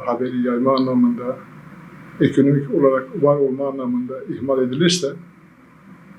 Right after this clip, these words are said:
bu defa basın yerini herkesin şikayet ettiği dezenformasyon yapanlar, sansasyon peşinde ko-, koşup toplumu provoke edenler,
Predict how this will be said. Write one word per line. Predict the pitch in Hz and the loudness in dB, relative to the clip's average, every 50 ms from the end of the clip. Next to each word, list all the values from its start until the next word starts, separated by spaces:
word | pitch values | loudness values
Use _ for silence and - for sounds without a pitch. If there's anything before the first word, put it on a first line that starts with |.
| - - - | -20 -8 -2
bu | 156 156 160 | 2 4 6
defa | 151 143 - 160 139 139 | 6 6 4 2 2 4
basın | 139 139 135 - 165 156 | 2 2 2 2 0 0
yerini | 151 143 143 143 139 139 131 135 143 175 - - - - - - - - - - - - - - - - - - | 2 4 4 4 2 2 -2 -8 -8 -12 -18 -20 -20 -20 -20 -20 -20 -20 -20 -20 -20 -20 -20 -20 -20 -20 -16 -4
herkesin | - 175 170 170 - 156 139 - 147 139 | 2 2 4 4 4 2 2 4 2 2
şikayet | 131 - - - 139 143 143 143 | 2 2 2 4 4 4 2 0
ettiği | 139 120 - - 127 131 156 175 175 - - - - - - - - - - - - - - - 131 | -4 -8 -6 -6 -6 -6 -6 -6 -8 -10 -12 -18 -20 -20 -20 -20 -20 -20 -20 -20 -20 -20 -8 -2 2
dezenformasyon | 139 135 127 139 135 120 143 139 135 139 139 135 - 143 143 147 - - - | 4 4 6 6 4 4 4 2 2 4 2 2 4 4 4 4 2 -2 -2
yapanlar, | 147 127 - - 120 113 117 123 127 - - - - - - - - - - - - - - - - - - - | 0 0 0 0 -2 -2 -2 -2 -4 -4 -10 -14 -20 -20 -20 -20 -20 -20 -20 -20 -20 -20 -20 -20 -20 -18 -12 -4
sansasyon | - - 143 131 127 139 139 139 - 143 143 | 0 2 2 2 2 0 -2 -2 -2 -4 -6
peşinde | 139 - 139 127 - - 147 135 | -4 -4 -4 -4 -2 0 -2 -2
ko-, | - - 139 139 139 - - - | 0 -2 -4 -6 -6 -8 -6 -2
koşup | 143 135 131 - 139 139 139 - - - - - - - - - - - - - - | 0 0 0 0 -4 -6 -8 -12 -20 -20 -20 -20 -20 -20 -20 -20 -20 -20 -18 -4 2
toplumu | 151 139 143 - 135 139 143 143 - | 2 2 2 2 0 0 0 0 2
provoke | - 139 139 139 135 - - 139 | 4 6 6 6 4 4 4 2
edenler, | 139 139 123 120 123 123 120 | 4 4 2 0 0 -2 -4